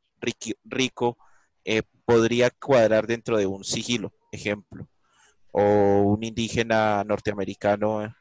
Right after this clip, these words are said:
refiriéndonos al tres, o dos londinenses, eh, dos londinenses dentro de, en, en, en el Londres victoriano. Eh, creo que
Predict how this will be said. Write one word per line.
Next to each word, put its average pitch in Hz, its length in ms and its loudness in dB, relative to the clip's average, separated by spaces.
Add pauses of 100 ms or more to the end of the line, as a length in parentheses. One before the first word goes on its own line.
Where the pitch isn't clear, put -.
(220)
refiriéndonos 104 560 -6
al 95 160 -8
tres, 104 340 -2 (440)
o 101 440 2
dos 107 200 0
londinenses, 110 960 -4 (640)
eh, 101 680 -6 (360)
dos 123 160 0
londinenses 120 540 -4
dentro 113 280 -2
de, 98 280 -2
en, 107 160 -8 (100)
en, 107 120 -4 (100)
en 107 140 -4
el 101 100 -4
Londres 104 280 -6
victoriano. 104 500 -2 (640)
Eh, 113 420 -4 (260)
creo 156 300 4
que 180 540 -2